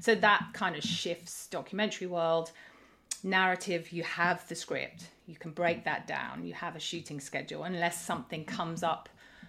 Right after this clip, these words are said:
And in a covid world, it may do, where you have to add days or, you know, replace cast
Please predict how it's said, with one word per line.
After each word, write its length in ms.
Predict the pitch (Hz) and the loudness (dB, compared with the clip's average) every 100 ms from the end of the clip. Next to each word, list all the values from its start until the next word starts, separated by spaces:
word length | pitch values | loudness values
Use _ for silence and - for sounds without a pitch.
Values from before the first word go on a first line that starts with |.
| - - - _ _ - - | -20 -20 -20 _ _ -6 0
And 120 | 208 | 2
in 120 | 185 | 2
a 60 | - | -2
covid 420 | - 185 175 175 | 0 0 0 0
world, 280 | 175 165 165 | 4 4 2
it 160 | - - 233 - 226 - | -4 -6 -16 -14 -10 -2
may 340 | 196 180 170 | 0 2 0
do, 480 | 170 185 165 165 175 - - - - | 0 0 2 -2 -4 -8 -20 -20 -2
where 180 | 180 165 | 2 4
you 140 | 165 | 2
have 260 | 170 175 - | 2 0 0
to 160 | 165 | -2
add 220 | 165 165 170 | 0 0 0
days 380 | 160 156 156 156 | -2 -2 -4 -6
or, 240 | 147 160 - | -6 -8 -10
you 220 | 254 180 | -8 -6
know, 160 | 147 160 151 214 - - - - - _ - - | -6 -10 -14 -20 -20 -20 -20 -20 -20 _ -18 -8
replace 380 | 180 - 175 165 | -6 -2 -2 -2
cast 540 | - 214 175 - - | 2 4 4 0 -14